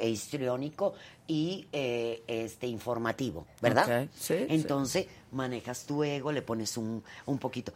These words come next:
Speaker 1: barnizas tu inteligencia, tu, tu proyección con un poquito de ego, y eso está padre, ¿no?
Speaker 2: Claro.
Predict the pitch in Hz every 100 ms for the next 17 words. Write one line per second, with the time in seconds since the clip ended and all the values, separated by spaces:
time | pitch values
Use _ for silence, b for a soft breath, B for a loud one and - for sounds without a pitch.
0 | B 143 131 127 127 139 151 196 185 -
1 | 139 - 135 123 139 135 135 135 127 143
2 | 131 143 - B B - 139 - 151 170
3 | 170 - 151 147 160 120 113 - 113 113
4 | 123 113 131 180 135 123 120 107 127 123
5 | - 143 110 104 123 113 107